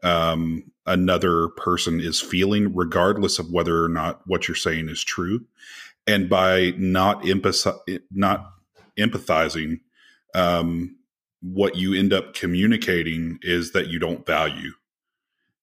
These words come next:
And so I think it ends up undercutting the, what you're trying to achieve by, by failing to approach it in a way that explicitly empathizes with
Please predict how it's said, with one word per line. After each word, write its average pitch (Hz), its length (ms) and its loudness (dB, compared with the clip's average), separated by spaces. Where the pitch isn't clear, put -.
And 101 180 2
so 90 580 2
I 98 140 2
think 110 380 0
it 95 280 0
ends 98 220 0
up 98 220 0
undercutting 98 1000 0
the, 87 440 -2
what 98 320 0
you're 92 100 -2
trying 87 300 0
to 80 100 -4
achieve 92 680 -2
by, 87 600 2
by 101 260 2
failing 110 640 2
to 90 320 -4
approach 104 480 -2
it 98 100 -2
in 92 120 -8
a 87 60 -4
way 87 400 -4
that 87 340 -2
explicitly 92 880 0
empathizes 85 1040 -4
with 87 280 -4